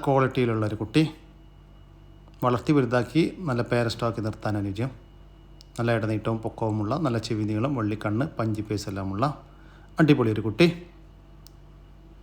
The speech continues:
ഈ പെണ്ണാട്ടുംകുട്ടിയുടെ ചോദിക്കുന്ന വില എട്ടായിരത്തി എഴുന്നൂറ്റി അൻപത് രൂപ. സ്ഥലം വരുന്നത് തച്ചോട്, വർക്കല. രണ്ട്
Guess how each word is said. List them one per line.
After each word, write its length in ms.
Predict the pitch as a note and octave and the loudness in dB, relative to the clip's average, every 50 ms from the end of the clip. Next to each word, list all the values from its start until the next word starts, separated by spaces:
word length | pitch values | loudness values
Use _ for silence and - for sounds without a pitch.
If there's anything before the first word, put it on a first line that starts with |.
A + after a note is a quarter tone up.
| - - - - | -20 -20 0 4
ഈ 120 | F3 F3 - | 4 8 8
പെണ്ണാട്ടുംകുട്ടിയുടെ 600 | D#3+ C#3+ C#3 C3+ C3+ B2 B2+ A2+ B2+ B2 A#2 A#2+ A#2+ B2+ | 10 10 10 8 8 4 2 4 4 4 4 2 2 2
ചോദിക്കുന്ന 300 | B2+ B2 - C3 A#2+ A2 A2 | 0 2 2 0 0 2 4
വില 80 | G#2+ D3+ F#3 - - C#3+ B2+ | 4 4 4 2 -2 -2 -2
എട്ടായിരത്തി 640 | - - - C#3 C3 C3 B2 B2+ B2+ - - D#3+ - - B2 | -2 2 4 4 6 6 4 2 0 -2 -4 -2 2 2 2
എഴുന്നൂറ്റി 420 | A#2 A2+ A#2 B2 B2 G#2 - - E3+ B2 | 2 2 0 -2 -2 -4 -4 -4 -4 -2
അൻപത് 320 | A2+ G#2+ G2 G2 F#2+ F2 F#2 F#2+ | -2 -2 -2 -4 -6 -8 -8 -4
രൂപ. 120 | F#2 - E3+ F3 - - - - - - - - - - - - - - - - - - - - - - - - - - - - - - - - - - - | 4 4 4 4 4 -4 -12 -18 -20 -20 -20 -20 -20 -20 -20 -20 -20 -20 -20 -20 -20 -20 -20 -20 -20 -20 -20 -20 -20 -20 -20 -20 -20 -20 -20 -20 -20 -20 -20
സ്ഥലം 340 | - - - D#3 E3+ F#3+ F#3+ E3 | -10 6 8 10 12 12 12 10
വരുന്നത് 340 | C#3 B2+ A#2+ B2 B2 B2+ G#3 A#3 - - - | 10 8 6 4 6 8 8 6 6 2 0
തച്ചോട്, 520 | - C#3 - - - - C#3 C3+ C#3 C#3 - - - - - - | 0 0 0 2 2 4 6 8 8 8 6 4 4 -6 -2 0
വർക്കല. 400 | C3 B2 B2 - - - B2+ G#2 - - - - - - - - - - - - - - - - - - - - - - - - - - - _ _ _ _ _ _ _ _ _ _ _ _ _ - - - - - - - - E3 | 0 0 0 0 0 0 0 0 -2 -8 -14 -20 -20 -20 -20 -20 -20 -20 -20 -20 -20 -20 -20 -20 -20 -20 -20 -20 -20 -20 -20 -20 -20 -20 -20 _ _ _ _ _ _ _ _ _ _ _ _ _ -20 -20 -20 -20 -20 -20 -6 8 10
രണ്ട് 180 | E3+ F#3+ G#3+ | 10 12 12